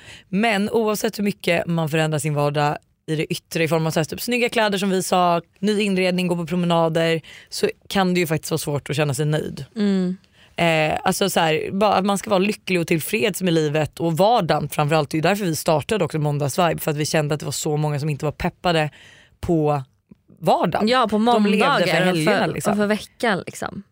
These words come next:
Speaker 2: Ja, så jag tänker ändå att vi kan prata lite om... Eh,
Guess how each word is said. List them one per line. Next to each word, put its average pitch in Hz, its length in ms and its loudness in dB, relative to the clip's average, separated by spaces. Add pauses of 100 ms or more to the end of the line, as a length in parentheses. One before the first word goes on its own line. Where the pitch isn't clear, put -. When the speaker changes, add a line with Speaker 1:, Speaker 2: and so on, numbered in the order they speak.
(580)
Speaker 2:
Ja, 269 340 2
så 269 120 -2
jag 269 120 2
tänker 262 320 2
ändå 226 220 2
att 196 100 -4
vi 190 200 0
kan 196 200 -2
prata 220 360 0
lite 196 400 0 (100)
om... 175 640 0
Eh, 87 60 -6